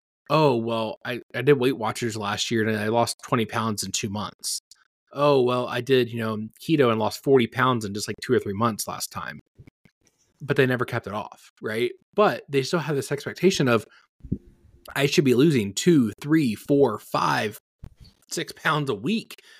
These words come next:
Whereas, like, no, actually, like, realistic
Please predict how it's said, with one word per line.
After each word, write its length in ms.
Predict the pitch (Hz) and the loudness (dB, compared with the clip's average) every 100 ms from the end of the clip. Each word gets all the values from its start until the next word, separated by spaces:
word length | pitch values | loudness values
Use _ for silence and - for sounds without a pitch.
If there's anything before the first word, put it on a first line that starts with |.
| _ _ | _ _
Whereas, 360 | 147 139 139 139 | 2 4 2 0
like, 220 | 123 - _ - | -4 -6 _ -10
no, 360 | 151 196 196 - | -2 -2 -2 -2
actually, 600 | 185 262 - 240 240 214 | -4 -4 -4 -2 2 2
like, 140 | 165 | 2
realistic 580 | 127 190 226 190 214 202 | 4 4 4 0 -2 -4